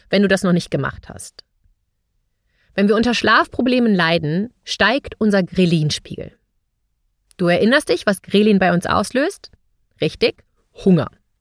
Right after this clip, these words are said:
Es gibt Studien, die darauf hindeuten, dass Ghrelin bei schlechtem Schlaf ansteigen kann. Und wir hatten ja in den früheren Episoden auch bereits besprochen,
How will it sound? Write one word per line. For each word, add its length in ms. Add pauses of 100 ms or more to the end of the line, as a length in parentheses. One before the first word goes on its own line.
(1160)
Es 160
gibt 160
Studien, 800
die 60
darauf 320
hindeuten, 840
dass 220
Ghrelin 520
bei 120
schlechtem 480
Schlaf 400
ansteigen 500
kann. 380 (1160)
Und 260
wir 100
hatten 220
ja 80
in 60
den 100
früheren 360
Episoden 480
auch 120
bereits 340
besprochen, 640